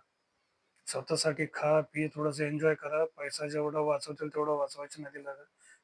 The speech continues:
कारण हाच पैसा तुम्हाला in future तुमच्या कुटुंबाला, तुमच्या फॅमिलीला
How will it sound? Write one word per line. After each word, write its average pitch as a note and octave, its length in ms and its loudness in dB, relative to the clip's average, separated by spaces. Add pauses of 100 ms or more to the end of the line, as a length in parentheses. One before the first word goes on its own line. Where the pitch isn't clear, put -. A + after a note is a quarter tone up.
कारण D3+ 160 2
हाच D3+ 280 6
पैसा E3 320 6
तुम्हाला E3 320 2
in E3 100 2
future D#3+ 360 -4
तुमच्या D#3+ 240 -4
कुटुंबाला, D#3+ 480 0
तुमच्या D#3 340 -8
फॅमिलीला D#3 420 -6